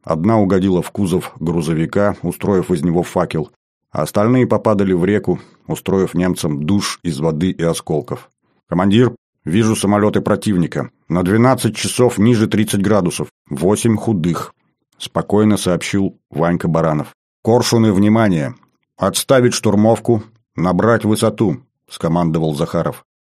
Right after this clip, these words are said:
"Мы с Ванькой отбиваем, Марат с Тимуром атакуют. Марат сверху, Тимур снизу. Я, Марат, иду в набор. Здесь Тимур, понял, командир". Внезапно в наушниках наших летчиков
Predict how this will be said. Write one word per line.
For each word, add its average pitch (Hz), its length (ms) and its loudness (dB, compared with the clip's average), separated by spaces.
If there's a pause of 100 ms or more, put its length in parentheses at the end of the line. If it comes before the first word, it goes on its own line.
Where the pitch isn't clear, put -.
(140)
"Мы 90 160 -2
с - 80 -6
Ванькой 107 380 2
отбиваем, 110 720 2 (340)
Марат 95 400 2
с - 80 -8
Тимуром 107 480 2
атакуют. 98 680 0 (440)
Марат 92 360 2
сверху, 113 460 -2
Тимур 107 400 0
снизу. 87 480 0 (240)
Я, 90 240 -2
Марат, 98 380 2
иду 92 160 0
в 85 40 0
набор. 98 440 2 (680)
Здесь 92 380 -2
Тимур, 107 340 2
понял, 117 300 2
командир". 90 460 0 (680)
Внезапно 98 680 2
в 87 40 0
наушниках 104 640 2
наших 104 340 0
летчиков 104 600 -2